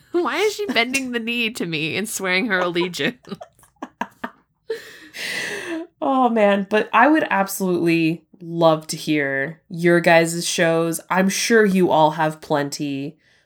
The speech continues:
Speaker 2: Who, har-, like, like, what shows do people harass you about that you need to go watch? We need to know.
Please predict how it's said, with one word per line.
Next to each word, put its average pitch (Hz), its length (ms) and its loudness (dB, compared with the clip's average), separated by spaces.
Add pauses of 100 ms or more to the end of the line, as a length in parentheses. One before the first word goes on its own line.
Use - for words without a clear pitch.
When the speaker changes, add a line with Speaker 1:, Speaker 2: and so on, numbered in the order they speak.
Speaker 2:
Who, 285 240 6
har-, 285 220 0
like, - 240 2 (580)
like, 113 260 2
what 269 280 2
shows 233 340 4
do 202 100 -2
people 190 240 0
harass 156 420 2
you 156 100 2
about 151 340 0
that 135 80 -6
you 160 180 -2
need 156 260 0
to 143 220 -6
go 143 200 -8
watch? 127 560 -8
We 190 220 2
need 175 220 4
to - 80 -4
know. 139 500 -4